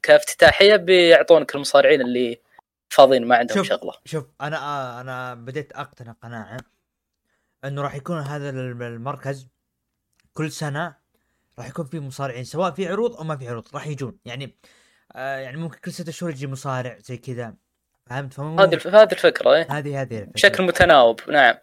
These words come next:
Speaker 2: مم، طيب. رسميًا، رغم كان في توقعات في الجروب، يا فايبر، لكن جريس وولر سيستضيف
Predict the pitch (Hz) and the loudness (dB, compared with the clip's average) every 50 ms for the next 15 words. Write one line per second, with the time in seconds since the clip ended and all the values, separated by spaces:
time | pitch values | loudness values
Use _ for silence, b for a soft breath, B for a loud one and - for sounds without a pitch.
0 | _ _ _ 135 135 131 127 _ 123 107 _ _ _ _ b b b b - _ | _ _ _ -16 -16 -16 -12 _ -12 -14 _ _ _ _ b b b b -18 _
1 | _ _ _ _ _ _ _ _ _ - 220 214 214 220 226 254 240 233 233 233 | _ _ _ _ _ _ _ _ _ -4 -4 -2 -2 -4 -6 -4 -2 -2 -2 -2
2 | 220 220 185 190 B B B B B B 143 151 143 147 143 131 - 156 147 143 | -2 -4 -6 -6 B B B B B B -8 -8 -8 -8 -8 -10 -8 -8 -8 -8
3 | 135 135 143 131 135 135 135 131 - 139 123 131 131 123 - _ - 131 113 127 | -8 -8 -12 -10 -8 -8 -10 -8 -8 -8 -6 -6 -6 -6 -8 _ -16 -16 -12 -10
4 | 127 143 143 139 135 135 135 135 135 135 135 107 113 120 117 113 113 113 113 113 | -10 -8 -8 -8 -8 -8 -8 -8 -10 -10 -12 -12 -12 -10 -10 -10 -10 -10 -10 -10
5 | 110 110 107 98 101 _ 123 127 131 135 131 123 135 139 139 123 120 120 113 113 | -10 -12 -12 -14 -14 _ -8 -8 -6 -8 -8 -8 -8 -10 -10 -12 -12 -12 -12 -12
6 | 110 _ _ 120 113 113 107 - _ _ _ _ _ _ _ _ _ 131 135 135 | -12 _ _ -18 -16 -16 -18 -20 _ _ _ _ _ _ _ _ _ -8 -8 -6
7 | 131 - 123 120 120 117 120 127 - _ _ _ _ _ 110 107 - - 113 _ | -8 -12 -12 -10 -10 -10 -12 -14 -18 _ _ _ _ _ -20 -20 -18 -20 -16 _
8 | 123 120 117 _ | -14 -16 -16 _